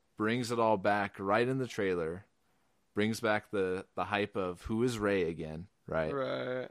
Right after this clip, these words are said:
Speaker 1: And so he turned everything that people didn't like about eight back around so that now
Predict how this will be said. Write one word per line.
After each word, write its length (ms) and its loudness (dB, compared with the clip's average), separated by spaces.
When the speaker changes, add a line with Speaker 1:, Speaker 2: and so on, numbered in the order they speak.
Speaker 1:
And 140 -2
so 520 2
he 180 -4
turned 480 0
everything 640 0
that 240 -6
people 260 -6
didn't 300 -2
like 240 -2
about 260 0
eight 460 -4
back 260 4
around 600 4
so 280 0
that 340 0
now 600 2